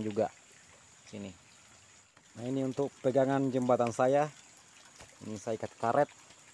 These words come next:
Ini kuat, bosku. Ini bisa lima sampai sepuluh orang di atas sini.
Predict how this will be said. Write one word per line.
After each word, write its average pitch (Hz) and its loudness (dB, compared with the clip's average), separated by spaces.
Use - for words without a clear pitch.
Ini 101 -12
kuat, 113 -4
bosku. 107 -10
Ini 104 -14
bisa 113 -4
lima 113 -6
sampai 107 -6
sepuluh 107 -8
orang 123 0
di 113 -4
atas 110 -6
sini. 120 -6